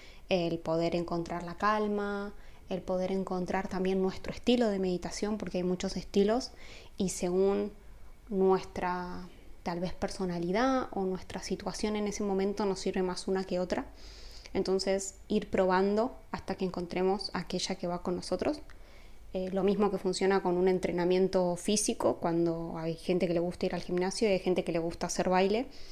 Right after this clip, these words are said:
Por ejemplo, hay un montón de otras actividades que uno va probando y muchos te dicen, "Ok, el ejercicio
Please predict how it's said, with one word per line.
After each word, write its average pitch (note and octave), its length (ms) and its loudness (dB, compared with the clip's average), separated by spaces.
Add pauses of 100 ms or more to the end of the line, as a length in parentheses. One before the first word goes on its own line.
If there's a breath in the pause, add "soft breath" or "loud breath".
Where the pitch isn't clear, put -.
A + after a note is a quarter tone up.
(420 loud breath)
Por D#3 120 -4
ejemplo, E3+ 420 -2
hay G#3 140 4
un F3 80 2
montón E3+ 220 0
de F3+ 80 0
otras F3+ 200 -2
actividades F3 580 0
que - 160 -4
uno F3 200 0
va E3+ 140 0
probando F#3 440 2
y F#3 300 0 (240)
muchos F#3 340 -2
te F#3 100 0
dicen, F3+ 340 -2
"Ok, F3+ 160 -6
el F3+ 220 -2
ejercicio G3 640 -4